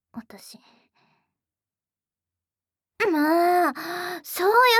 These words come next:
ってすぐにからかって。怒るよ。と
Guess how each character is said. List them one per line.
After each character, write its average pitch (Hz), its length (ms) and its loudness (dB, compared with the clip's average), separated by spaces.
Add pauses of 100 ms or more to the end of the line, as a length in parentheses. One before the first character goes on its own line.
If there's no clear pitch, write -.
っ - 40 -20
て 349 140 -4
す - 220 -10 (260)
ぐ 403 60 0
に 370 60 -4
か 359 120 2
ら 330 140 2
か 320 140 2
っ 320 40 0
て。 311 160 -4 (640)
怒 180 260 -6 (120)
る 453 100 -2
よ。 214 120 -4 (2500)
と - 140 -20